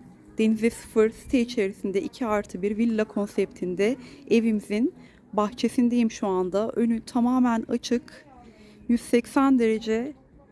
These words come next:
inanılmaz güzellikte bir deniz manzarası bulunuyor.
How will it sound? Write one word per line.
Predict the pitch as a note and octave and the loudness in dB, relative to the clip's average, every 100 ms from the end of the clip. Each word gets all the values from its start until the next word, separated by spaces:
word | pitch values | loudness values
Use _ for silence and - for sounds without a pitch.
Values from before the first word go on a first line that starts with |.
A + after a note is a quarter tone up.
| - - _ - - - - - | -20 -20 _ -20 -20 -20 -8 0
inanılmaz | A3 A3 A#3 B3 B3+ | 2 4 2 2 0
güzellikte | A3 A3 G#3+ G#3+ - A3+ | 0 0 0 -2 -2 -2
bir | A3+ F#3 | 0 2
deniz | G3+ A#3 | 2 2
manzarası | A3+ G#3+ A3 G#3+ A3+ A#3+ | 2 0 2 0 0 -4
bulunuyor. | A3 G3 F#3 F#3 A3 - | -4 -4 -2 -2 -2 -6